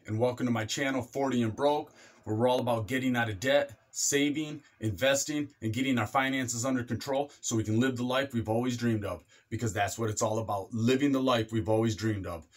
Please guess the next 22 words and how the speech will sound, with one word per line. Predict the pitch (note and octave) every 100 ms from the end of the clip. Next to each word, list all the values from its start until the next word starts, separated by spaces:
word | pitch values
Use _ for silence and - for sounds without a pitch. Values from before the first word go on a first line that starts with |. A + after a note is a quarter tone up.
| -
So | - A#2
once | A#2 A#2 A2
again, | A#2 B2 C#3 D#3+ - _ _
Finance | - A2+ A#2 A#2 A#2+ -
Friday. | B2+ A#2+ C#3 D3+ E3+ F3 - _ _ _ _ _ _ _ _ _ _ _ _
Got | A2+ G2+ A#2
my, | A2 A2 G#2+
uh, | G#2+ G#2+ G2+ G2 _ _ _ _ _ _ _ -
cards | A#2+ B2+ C3+ -
here, | D#3 D#3+ F3 - _ -
and | A2+ A2+ A2 A2
last | B2+ C#3 C#3
week, | E3 F3 -
the |
last | G#2 A2 A#2 C#3+
I |
seen, | C3+ - E3 F3+ -
I | A#2+
was | A2+ A#2+
at | -
forty-four | - C#3+ C#3+ C#3+ D3+ D3+
likes. | G3+ F3+ D3+ -